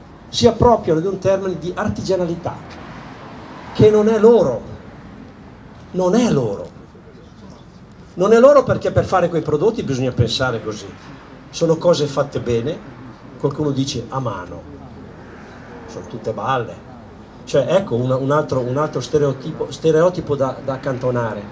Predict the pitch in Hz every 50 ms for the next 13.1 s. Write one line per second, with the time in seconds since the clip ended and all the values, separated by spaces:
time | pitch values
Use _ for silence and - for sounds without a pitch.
0 | - - - - - - - - - 160 165 180 180 185 190 190 180 170 170 175
1 | 160 160 165 - - 160 147 - - - - 151 156 147 151 147 143 143 139 135
2 | 135 143 151 143 - 135 135 131 120 117 120 120 117 110 - - - - - -
3 | - - - 151 123 113 139 151 175 - - 147 127 127 139 143 139 127 110 104
4 | 101 98 90 - - - - - - - - - - - - 135 139 143 156 170
5 | 202 214 220 - - 185 160 147 - 180 180 - 170 160 151 139 143 151 160 147
6 | 131 123 110 110 110 110 107 - - - - - - - 151 151 135 185 196 175
7 | 160 151 - 160 147 - 143 147 147 208 220 214 170 - 151 143 143 - 147 135
8 | - 143 143 - - 143 131 135 151 165 165 - - - 127 120 120 - - -
9 | - - - - - - 147 147 131 127 170 165 160 151 151 139 143 139 156 151
10 | 143 127 165 190 202 202 202 190 180 - - - - 202 196 175 - - - 190
11 | 180 165 139 123 - - - - - - - - - - 156 170 202 196 - 185
12 | 196 196 196 196 185 185 185 - 196 180 156 139 127 127 135 135 - - 143 143
13 | 135 113